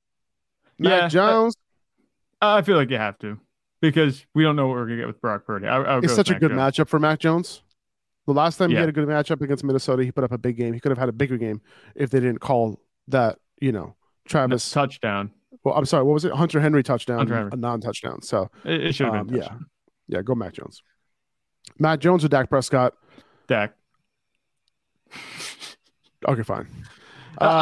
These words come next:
Speaker 1: Uh,
Speaker 2: I'm going with that just because we have, and this is the one thing, and I might be, you know, leaning this way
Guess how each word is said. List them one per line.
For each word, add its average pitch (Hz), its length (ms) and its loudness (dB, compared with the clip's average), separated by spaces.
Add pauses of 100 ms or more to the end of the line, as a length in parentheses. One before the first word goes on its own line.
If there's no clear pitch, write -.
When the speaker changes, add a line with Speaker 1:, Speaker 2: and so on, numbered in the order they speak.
(120)
Speaker 1:
Uh, - 40 4
Speaker 2:
I'm 247 80 2
going 269 200 4
with 302 100 -6
that 269 140 4
just 226 140 -8
because 180 460 0 (180)
we 160 140 -2
have, 202 280 0 (280)
and 165 280 -12
this 165 180 -6
is 196 120 -8
the 180 80 -6
one 156 220 -2
thing, 117 240 -6
and 131 140 -4
I 160 180 2
might 202 360 2 (340)
be, 175 320 -4 (240)
you 156 80 -6
know, 147 120 0
leaning 160 380 0
this 160 220 -6
way 147 360 0